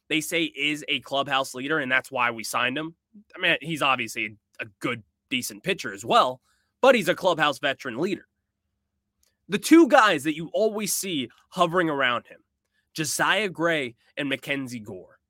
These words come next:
And Trevor Williams is even keeled. This guy is mellow yellow.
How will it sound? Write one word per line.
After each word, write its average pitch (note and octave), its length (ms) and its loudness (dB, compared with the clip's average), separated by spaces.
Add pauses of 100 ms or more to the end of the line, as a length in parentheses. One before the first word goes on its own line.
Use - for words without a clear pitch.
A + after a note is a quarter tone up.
(540)
And E3+ 120 -6
Trevor D4+ 320 8
Williams A3 500 -2 (100)
is C#3+ 280 -6
even E3+ 480 -6
keeled. G#2+ 400 -8 (420)
This G3 180 -2
guy G#3 180 4
is E3+ 220 -2
mellow C#3+ 580 -2 (180)
yellow. A2+ 500 -6